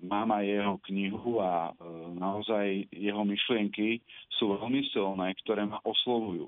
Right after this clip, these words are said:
A on hovorí, že dávajte si pozor, aby ste neupadli do nástrah zlého. E, lebo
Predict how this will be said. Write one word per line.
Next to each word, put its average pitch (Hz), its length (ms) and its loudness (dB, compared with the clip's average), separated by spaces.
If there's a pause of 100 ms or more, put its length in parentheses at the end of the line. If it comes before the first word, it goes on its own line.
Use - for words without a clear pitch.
(300)
A - 160 -2
on 131 240 2
hovorí, 131 560 2
že 120 240 2 (640)
dávajte 135 800 0
si 156 160 2
pozor, 101 400 0 (720)
aby 104 320 2
ste 131 160 2
neupadli 110 720 0
do 101 80 2
nástrah 101 720 0
zlého. 87 400 -4 (720)
E, 82 80 2
lebo 95 720 2